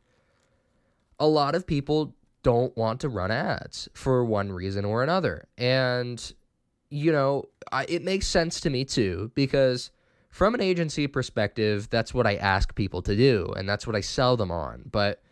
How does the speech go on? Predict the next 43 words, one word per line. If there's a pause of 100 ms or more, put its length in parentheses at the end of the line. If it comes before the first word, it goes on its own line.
(300)
for
a
lot
of,
you
know,
l-, (340)
what,
Facebook
and
Meta
is,
like, (920)
two
hundred,
three
hundred
dollars
a
month
is,
like,
a
pretty
good
number
for,
like,
a
small
business
to
run
ads
on,
which
is, (160)
you
know,
not
a
whole
lot.